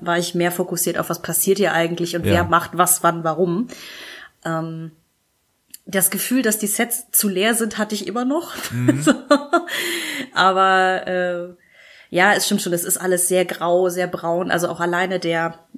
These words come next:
Speaker 1: der Planet, auf dem ja unser, äh, Nick Nolte lebt,
Speaker 2: Mhm.
Speaker 1: also Quill, der und Tatooine alleine sind ja von der Farbpalette her schon recht ähnlich.
Speaker 2: Mhm.
Speaker 1: Also außer, dass es da mal ein bisschen mehr Schlamm gibt, aber,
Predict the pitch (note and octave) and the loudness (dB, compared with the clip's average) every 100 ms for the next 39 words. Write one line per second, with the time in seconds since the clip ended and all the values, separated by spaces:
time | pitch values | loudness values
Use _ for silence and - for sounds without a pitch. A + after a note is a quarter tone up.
0 | - E3 E3+ F3+ F3 F#3 F3 E3+ E3 E3+ | -6 -4 0 0 0 -2 -2 -2 -2 0
1 | E3 - E3+ E3 D#3+ D#3 - - - - | 0 0 0 2 2 2 -4 -20 -14 -2
2 | D#3+ E3 E3+ F#3 G3 G3 G3 A#3 G#3+ G#3+ | 0 2 2 2 2 4 2 2 0 0
3 | A3 - - - G#3 G#3+ A#3 A#2 A#2+ - | -2 -4 -20 -6 2 4 4 2 0 -2
4 | F3 G3 - A3 A3 B3 A#3+ - - - | -2 -2 -2 2 2 2 -2 -16 -18 -16
5 | - - - _ _ - - E3+ D#3+ F3+ | -16 -20 -20 _ _ -18 -12 -10 -6 0
6 | F#3 A#3 B3+ C4 G#3 G#3 A#3 A#3 F#3 F3 | 4 6 6 4 0 2 0 2 0 4
7 | E3 E3+ E3+ F3 F3+ G3 G3 F#3 F3+ F3+ | 4 4 4 2 0 0 0 0 2 4
8 | F3+ F3 E3+ - F#3+ G#3 G#3+ - G#3 E3+ | 4 2 0 -2 2 2 0 -4 0 0
9 | E3+ F3 E3 E3 E3 D#3 - F3 F3 F3 | 0 0 0 0 2 0 -2 0 2 0
10 | - E3+ E3+ D#3+ D3+ G3+ A2+ G#2 G#2+ F2 | 0 2 2 2 0 2 2 2 2 0
11 | - - F3 E3+ E3+ - F3 F3 E3+ F3 | 0 0 0 0 -2 0 0 0 -2 -2
12 | F#3 E3+ E3 - F#3 G3 D3+ E3+ - D#3 | -2 -2 0 0 0 -2 -4 -6 -4 -4
13 | D#3 D#3+ | -2 -2